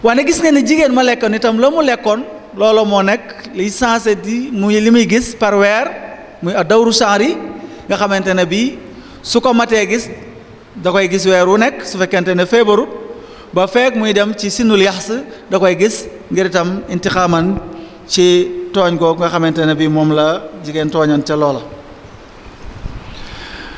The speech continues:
Loolu nag, mbokk yi, moo ñuy dugal ci ñu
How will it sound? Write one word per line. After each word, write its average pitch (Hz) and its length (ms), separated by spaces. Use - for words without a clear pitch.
Loolu 302 220
nag, 302 120
mbokk 262 200
yi, 269 180
moo 233 200
ñuy 294 180
dugal 247 320
ci 269 180
ñu 254 320